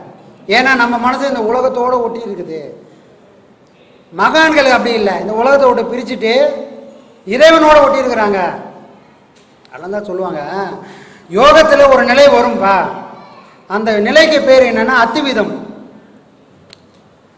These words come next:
ரெண்டு பொருளா இருந்தது, ரெண்டு பொருளை மறந்து நான் ஒரு பொருளா ஆயிட்டேன் அப்படின்றதுக்கு பேரு அத்துவிதம்.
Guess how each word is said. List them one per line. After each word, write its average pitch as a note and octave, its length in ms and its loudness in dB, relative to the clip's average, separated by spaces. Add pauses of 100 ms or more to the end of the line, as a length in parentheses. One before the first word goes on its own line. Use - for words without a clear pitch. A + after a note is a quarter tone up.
(360)
ரெண்டு C4+ 320 2
பொருளா D4+ 280 6 (100)
இருந்தது, C4 420 2 (220)
ரெண்டு C4+ 240 2
பொருளை C#4 260 4 (120)
மறந்து B3+ 320 2 (120)
நான் A3 200 -2
ஒரு A#3+ 180 -2
பொருளா B3 340 -4
ஆயிட்டேன் A3 400 -10 (1300)
அப்படின்றதுக்கு A3+ 520 -4 (120)
பேரு C#4+ 320 4 (200)
அத்துவிதம். G#3 640 -8